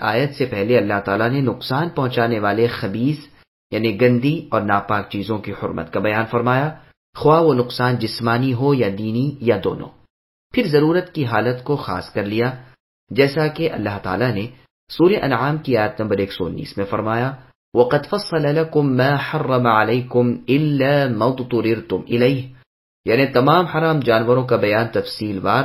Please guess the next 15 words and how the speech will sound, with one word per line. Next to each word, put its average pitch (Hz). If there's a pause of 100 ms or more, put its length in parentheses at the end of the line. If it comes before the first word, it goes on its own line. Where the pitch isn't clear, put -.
تمہارے 113
سامنے 95
آ - (100)
چکا 101
ہے، 147 (420)
ہاں 131
یہ 151
اور 127 (120)
بات 123
ہے 127
کہ 127
تم 120
ان 107
کی 101
طرف 101